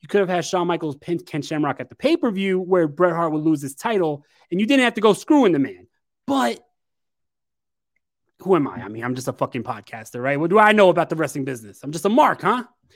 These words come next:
Anyway, I just feel like they didn't have to screw Bret. You could have had made it a three-way because you built up the story to make it a three-way, and then you could have had Ken Shamrock take the fall.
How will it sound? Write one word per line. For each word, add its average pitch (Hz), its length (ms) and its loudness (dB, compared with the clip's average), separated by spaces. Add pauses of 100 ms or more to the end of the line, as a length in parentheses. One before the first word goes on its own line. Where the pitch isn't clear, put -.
(400)
Anyway, 147 480 0 (260)
I 180 140 0
just 175 160 -8
feel 196 140 0
like 151 300 0
they 165 120 -2
didn't 160 200 -2
have 143 180 -4
to 135 60 -20
screw 151 280 -6
Bret. 127 240 -8
You 117 60 -18
could 156 140 -6
have 139 80 -2
had 135 180 -4
made 139 180 -4
it 135 100 -6
a 123 60 -10
three-way 202 440 -2
because 143 340 -8
you 147 100 -10
built 175 340 -6
up 185 120 -8
the 175 60 -14
story 196 320 -2
to 185 100 -10
make 233 160 -6
it 190 80 -4
a - 20 -6
three-way, 170 520 -2
and 165 200 -8
then 160 160 -4
you 151 60 -4
could 156 160 -8
have 147 80 -8
had 143 320 -8
Ken 143 100 -10
Shamrock 139 400 -8
take 139 160 -14
the - 80 -20
fall. 156 480 -8